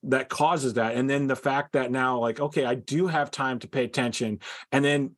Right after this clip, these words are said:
I, again, I'm making big assumptions here, but I think the twenty plus years of your husband speaking positive, encouraging words, and then saying, "Look, I'm with you, I'm gonna stick with you,"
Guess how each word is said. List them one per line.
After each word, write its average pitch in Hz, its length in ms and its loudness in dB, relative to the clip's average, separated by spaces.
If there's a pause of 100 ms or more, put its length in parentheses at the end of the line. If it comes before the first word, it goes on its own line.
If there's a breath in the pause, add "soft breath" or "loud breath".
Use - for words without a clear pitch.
(340)
I, 151 80 6
again, 143 360 2
I'm 156 140 4
making 180 300 4
big 143 180 2
assumptions 131 480 0
here, 120 160 2
but 120 140 2
I 135 100 2
think 170 400 -2
the 131 360 2 (520 loud breath)
twenty 175 240 2
plus 165 320 2
years 151 300 2
of 120 100 0
your 135 120 2
husband 139 380 0
speaking 135 400 0
positive, 127 600 0
encouraging 123 560 0
words, 120 400 0
and 113 180 0
then 120 240 0
saying, 123 320 0
"Look, 127 160 -2
I'm 131 240 2
with 139 240 0
you, 120 200 0
I'm 120 80 -2
gonna 127 100 -2
stick 131 320 -2
with 131 200 2
you," 120 300 2